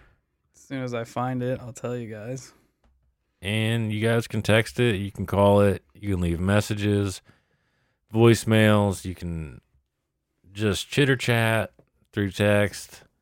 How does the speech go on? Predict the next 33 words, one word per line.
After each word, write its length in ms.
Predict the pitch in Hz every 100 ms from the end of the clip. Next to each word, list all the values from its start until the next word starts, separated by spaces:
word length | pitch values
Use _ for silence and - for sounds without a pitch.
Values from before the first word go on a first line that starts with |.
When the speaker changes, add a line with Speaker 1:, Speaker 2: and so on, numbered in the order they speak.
| _ _ _ _ _
Speaker 2:
um, 580 | - 90 82 78 78 87
leave 240 | 101 107 101
your 360 | 92 85 78
accounts 640 | - - - 104 101 101 -
through 520 | 101 92 90 85 82 90 -
the 160 | 104 95
voicemail, 920 | 90 104 101 98 95 98 95 95 87 - _ _ _ _ _ _ _ - _ _ - -
all 160 | 113
types 280 | 107 90 85
of 80 | 85
shit, 300 | - 78 69
whatever. 380 | 92 90 80 80 - - _ _ _ _ -
We 100 | 104
use 180 | 104
it 80 | 95
for 100 | 104
all 140 | 98 92
types 280 | 90 82
of 80 | 82
things. 280 | 80 73 73
It's 100 | 80
gonna 180 | 92 85
be 80 | 80
great. 320 | 71 69 67 - - _ _ _
Speaker 1:
Yeah, 260 | - 139 123 -
it's 160 | 147
pretty 200 | - 147
cool. 320 | 123 131 127 - - -
Um, 400 | 135 135 127 123 _ _ -
just 180 | 175
a 60 | 165
way 240 | 160 160
to 380 | 151 156 151 139